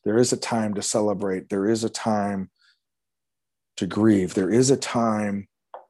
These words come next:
to, um, look at an event, but to cast more judgment and give it more than just what we know about it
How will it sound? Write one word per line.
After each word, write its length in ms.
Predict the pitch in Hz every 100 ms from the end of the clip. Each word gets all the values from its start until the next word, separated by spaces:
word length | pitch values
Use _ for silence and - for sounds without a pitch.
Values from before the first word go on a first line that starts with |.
| _ _ _ _ _ _ _ -
to, 580 | - 117 104 98 92 - _ _ -
um, 280 | 107 95 - -
look 220 | 113 123 -
at 180 | 113
an 140 | 107 101
event, 560 | 98 90 101 90 - - _ -
but 140 | 110
to 140 | -
cast 560 | 113 - 151 147 143 -
more 260 | 123 120 113
judgment 760 | 95 101 110 120 131 143 - - _
and 200 | 110 95
give 280 | 95 113 107
it 300 | 110 113 -
more 540 | 98 92 101 117 120 123 - - _ -
than 560 | 107 104 101 101 92 - _ _ _ _ _ _ _ _ _ _ _
just 260 | - 107 -
what 140 | 107
we 120 | 95 87
know 260 | 87 98
about 260 | 120 135 147
it 160 | 160